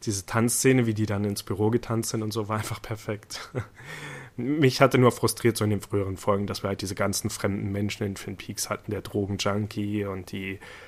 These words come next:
Tochter da von, von Dingens und so weiter. Das hat mir irgendwie nicht zugesagt, so. Aber,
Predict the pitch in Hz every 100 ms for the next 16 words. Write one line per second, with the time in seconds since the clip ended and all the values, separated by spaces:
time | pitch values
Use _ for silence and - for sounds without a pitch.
0 | - - 117 - 104 98 95 - 98 101
1 | 98 104 95 101 104 104 104 - 95 101
2 | 95 95 - 95 - - 101 98 95 107
3 | 98 101 110 - 110 101 98 - - -
4 | - - - - - - - - - -
5 | - - - - - 104 101 95